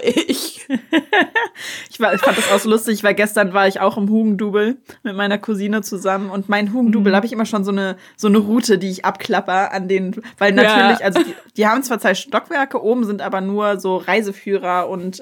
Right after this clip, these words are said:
Speaker 2: Esoterik ist, glaub ich, oben und wissenschaftliche Bücher, das heißt, nach oben muss ich nie. <laughs>
Speaker 1: Selbst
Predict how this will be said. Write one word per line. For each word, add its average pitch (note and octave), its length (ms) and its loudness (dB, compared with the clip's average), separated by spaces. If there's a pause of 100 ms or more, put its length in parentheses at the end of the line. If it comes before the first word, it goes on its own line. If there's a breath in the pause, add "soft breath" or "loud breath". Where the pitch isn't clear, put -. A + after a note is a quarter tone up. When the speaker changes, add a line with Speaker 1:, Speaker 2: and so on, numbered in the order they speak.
Speaker 2:
Esoterik F#3+ 600 -6
ist, G3 120 -12
glaub F#3 240 0
ich, F#3 140 -12
oben F3+ 460 -4
und F#3 240 -6
wissenschaftliche A#3+ 580 -6
Bücher, A3+ 260 -4
das G3 100 -6
heißt, G3 160 -2
nach F#3+ 120 -6
oben G3+ 280 0
muss G3+ 220 -2
ich C4+ 140 -6
nie. C#4 200 0 (120)
<laughs> - 100 -14
Speaker 1:
Selbst A#3 460 4